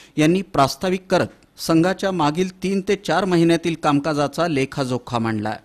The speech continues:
यामध्ये प्रामुख्यानं दुग्ध व्यवसायातील अडचणी, दुधाची गुणप्रत सुधारणं, losses कमी करणं, आर्थिक अडचणी, दूध वितरणामध्ये वाढ करणं आदी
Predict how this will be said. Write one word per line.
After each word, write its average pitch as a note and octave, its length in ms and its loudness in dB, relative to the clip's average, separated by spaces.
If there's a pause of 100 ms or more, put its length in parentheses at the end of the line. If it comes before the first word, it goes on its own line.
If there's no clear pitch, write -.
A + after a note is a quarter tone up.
(180)
यामध्ये F3 360 0
प्रामुख्यानं F3+ 720 -2 (320)
दुग्ध D3 280 -2
व्यवसायातील D#3+ 680 0 (100)
अडचणी, F3 440 -2 (320)
दुधाची D#3 680 -4 (380)
गुणप्रत D3+ 480 -2
सुधारणं, D#3 540 -2 (400)
losses C3 400 -2
कमी C#3+ 240 2
करणं, D#3+ 340 0 (220)
आर्थिक C3 400 -4
अडचणी, E3 360 -2 (360)
दूध F3 240 0
वितरणामध्ये C#3+ 720 0
वाढ C3 220 -2
करणं D#3+ 360 -2 (220)
आदी D3 280 -2